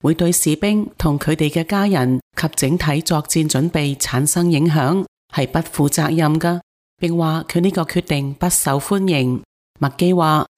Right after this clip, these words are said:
佢同工作人員正在考慮一系列做法，包括限制未接種疫苗士兵嘅旅行範圍，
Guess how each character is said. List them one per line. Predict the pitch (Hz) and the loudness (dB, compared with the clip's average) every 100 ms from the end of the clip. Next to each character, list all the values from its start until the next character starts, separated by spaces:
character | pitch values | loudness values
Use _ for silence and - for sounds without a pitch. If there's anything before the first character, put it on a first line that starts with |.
| _ - | _ -4
佢 | |
同 | - 151 131 | -2 0 0
工 | 208 | 0
作 | 226 196 - | 0 0 0
人 | 151 139 | 0 2
員 | 147 139 143 | 2 2 0
正 | - 165 | 0 0
在 | 160 151 | 0 0
考 | 127 143 | 0 0
慮 | 180 156 | 2 0
一 | 147 180 - | 0 -2 -2
系 | 147 | -2
列 | 139 151 | 0 -2
做 | - 151 | 0 -2
法， | - 180 170 - _ _ | 0 -2 -2 -6 _ _
包 | - 175 | -2 -2
括 | - 175 - | 0 -4 -2
限 | 156 143 | -4 -2
制 | 170 156 160 | 0 0 0
未 | 147 147 | 0 0
接 | - | -2
種 | 156 165 160 | -2 0 0
疫 | 143 | 0
苗 | 107 123 | 0 0
士 | 113 - 139 | 0 0 -2
兵 | 180 185 | -2 -2
嘅 | 175 156 139 | -2 0 0
旅 | 160 | 0
行 | - 120 | 0 -2
範 | 170 160 | 0 -2
圍， | 160 143 139 | 0 2 0